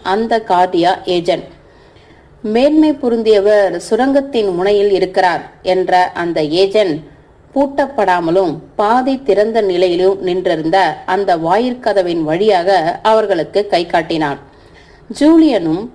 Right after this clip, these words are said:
பிஷப்பும் நிச்சயமற்ற பார்வைகளை பரிமாறிக்கொண்டதுடன், பக்கவாட்டில் ஒரு ஜோடி அச்சுறுத்தக்கூடிய உலோக சிலைகள்,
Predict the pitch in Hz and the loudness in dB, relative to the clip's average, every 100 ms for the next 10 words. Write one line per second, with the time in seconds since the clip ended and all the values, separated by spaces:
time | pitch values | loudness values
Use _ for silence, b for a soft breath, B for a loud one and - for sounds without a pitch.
0 | - 240 262 277 277 165 170 226 - 196 | -4 -4 0 -2 -2 -4 -4 -6 -4 -4
1 | 196 277 277 269 247 240 269 277 185 196 | 0 2 2 2 -4 -2 -2 0 2 2
2 | 196 180 160 208 - 214 226 240 233 226 | 2 0 -2 -4 -2 0 0 0 -2 -2
3 | - 185 170 160 185 185 160 B B - | -2 0 0 0 0 0 -4 B B -2
4 | 240 220 302 285 202 - 220 180 220 - | 0 0 0 2 2 2 2 2 0 0
5 | 214 233 277 - 226 208 175 226 - 190 | 2 4 2 2 4 4 2 -4 -4 -6
6 | - 311 285 269 - 226 190 185 165 202 | -2 -2 -2 -2 -6 -2 0 0 0 0
7 | - 180 196 254 277 269 254 190 185 180 | -2 -2 2 2 2 2 -2 0 0 2
8 | 156 | -2